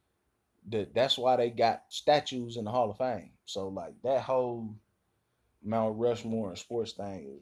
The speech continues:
really, if you think about it, to me, it's just laughable to break it down to four or five people or however many that you gonna put on this mount, this fictional Mount Rushmore. It's, they, it's, it's just,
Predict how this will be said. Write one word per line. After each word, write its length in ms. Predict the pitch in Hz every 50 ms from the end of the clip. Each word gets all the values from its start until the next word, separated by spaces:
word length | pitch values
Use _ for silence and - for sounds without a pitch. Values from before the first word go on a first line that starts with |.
| -
really, 340 | - 113 117 98 98 98 92 - _ _ _ _ _ _ _
if 220 | - 101 101 -
you 80 | 92 92 -
think 180 | 104 101 92
about 300 | 82 78 90 87 80 76
it, 100 | 73 _ -
to 80 | - 71
me, 160 | 85 101 95
it's 240 | 80 65 - - -
just 300 | - - 73 - - 65
laughable 560 | 76 95 95 80 - - - _ - - _ _ _ -
to 200 | - 90 69 64 - _ _ _ _ _ - 95
break 240 | 107 98 92 90 -
it 140 | 78 69 -
down 300 | 92 98 98 90 90 - -
to 180 | - 85 82 - _ _ _ _ _ _ _ _ _ _ _ _ _
four 360 | - 101 101 92 90 90 90
or 240 | 85 80 78 78 76
five 500 | - - 92 95 90 85 82 82 - -
people 500 | - 123 107 90 85 82 82 82 78 78
or 260 | 78 73 69 64 64 _ _ _ _ _ _
however 380 | 104 101 98 101 101 95 90 92
many 400 | 92 98 98 92 87 87 87 85 -
that 200 | 85 82 - -
you 100 | 101 92 90
gonna 140 | 90 85 76 -
put 240 | - - 90 - - _ -
on 220 | 95 101 98 92
this 200 | 90 92 - -
mount, 240 | 92 92 87 78 - _ _ -
this 280 | 85 87 - - - _ _ _ _ _ _ _ _ _ -
fictional 380 | - 113 - - 110 101 98
Mount 320 | 92 95 101 98 82 80 85
Rushmore. 460 | 107 110 98 - 92 90 90 87 87
It's, 240 | 92 95 - - - -
they, 260 | 101 101 98 95 92 85 - _ -
it's, 300 | 76 95 95 - - - _ _ _ _
it's 260 | - 98 98 - -
just, 340 | - - - 98 92 92 -